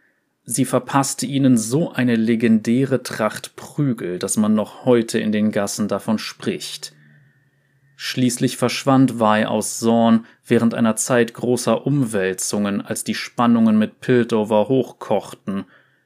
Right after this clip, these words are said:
Zwischen den Banden verbreiteten sich Gerüchte, sie sei bei einer gewaltigen Explosion im Herzen der Unterstadt ums Leben gekommen, oder sie hätte ihren Freunden den Rücken gekehrt und das Weite gesucht.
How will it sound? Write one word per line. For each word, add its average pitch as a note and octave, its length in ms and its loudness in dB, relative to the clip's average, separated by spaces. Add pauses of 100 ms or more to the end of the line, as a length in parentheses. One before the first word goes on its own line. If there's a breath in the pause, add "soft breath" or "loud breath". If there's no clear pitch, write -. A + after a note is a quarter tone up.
(500 soft breath)
Zwischen C#3 400 0
den C3 200 4
Banden C#3 440 2
verbreiteten B2 760 0
sich B2 300 -4
Gerüchte, A#2+ 560 -2
sie B2+ 180 0
sei A2 260 0
bei B2 140 0
einer A#2 240 0
gewaltigen A2+ 680 -2
Explosion A2+ 1040 -4
im G#2 120 -6
Herzen G#2+ 460 -2
der G#2 180 -2
Unterstadt A2 600 0
ums A2 240 -6
Leben A#2+ 340 -2
gekommen, A2 540 2 (540 loud breath)
oder D3 280 0
sie A#2+ 100 -4
hätte A#2 300 -2
ihren A#2 240 -2
Freunden G#2+ 480 0
den A#2 160 2
Rücken B2+ 380 0
gekehrt A2+ 520 -2 (180 soft breath)
und C#3 160 -4
das C#3 220 -4
Weite A#2 380 -2
gesucht. F#2 680 -12